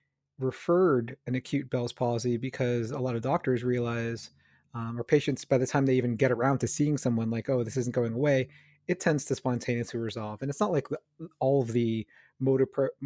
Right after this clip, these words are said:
all of the motor, um, comes back right away. And sometimes you even see people, like, I have a couple friends who had, just have, like, a, just a little bit of kind of asymmetrical,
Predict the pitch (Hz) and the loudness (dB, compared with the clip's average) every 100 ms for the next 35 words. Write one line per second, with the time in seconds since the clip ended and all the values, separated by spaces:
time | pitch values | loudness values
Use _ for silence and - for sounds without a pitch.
0 | 143 135 127 123 127 131 120 120 _ - | -4 0 2 2 2 2 0 -2 _ -20
1 | _ - 117 110 107 107 - - 139 - | _ -10 -8 -6 -8 -10 -12 -4 -4 -2
2 | 120 - 117 117 151 139 131 - _ _ | -4 -2 -4 -2 0 2 0 -2 _ _
3 | 151 147 226 208 156 147 143 127 123 - | -6 -2 0 2 2 2 2 0 -2 -2
4 | 165 156 135 120 123 117 110 - _ _ | -2 -2 -2 -2 -2 -4 -6 -8 _ _
5 | - 143 131 120 - 120 123 - 135 127 | -8 -2 -2 -2 -4 -4 -4 0 2 2
6 | 127 - 120 131 123 - 120 117 120 - | 0 0 -2 -2 -8 -6 -6 -4 -8 -6
7 | 117 - 151 131 147 220 220 214 208 175 | -10 -8 -8 -6 -2 4 6 6 6 4
8 | 170 - 139 135 131 123 - _ _ - | 0 -2 -4 -2 -2 -4 -10 _ _ -6
9 | 127 110 - 143 - 135 127 131 - 131 | -4 -4 -2 -2 0 -2 -2 -4 -4 -2
10 | 127 123 | 0 -2